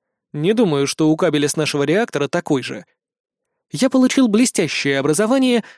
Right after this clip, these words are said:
но все знания мира в одну голову не впихнешь.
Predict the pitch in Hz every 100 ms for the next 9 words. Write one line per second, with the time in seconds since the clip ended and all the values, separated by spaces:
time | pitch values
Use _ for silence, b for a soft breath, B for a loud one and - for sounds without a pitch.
0 | - 175 - 269 240 226 208 196 208 208
1 | 175 156 147 151 151 143 143 - 139 139
2 | 127 -